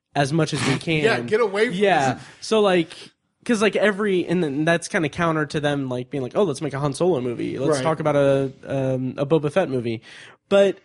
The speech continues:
Speaker 1: like, it's just, they need to open up the world, and that's the reason why I love this movie, is because it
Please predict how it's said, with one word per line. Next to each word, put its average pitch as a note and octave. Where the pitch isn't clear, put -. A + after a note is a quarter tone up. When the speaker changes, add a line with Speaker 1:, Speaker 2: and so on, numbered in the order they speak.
Speaker 1:
like, F3+
it's -
just, -
they E3+
need G3+
to G3
open E3+
up D3+
the C#3
world, F3
and C#3+
that's E3
the D3+
reason C#3
why B2
I A#2+
love C3
this A#2+
movie, D3
is A#2
because C3
it D#3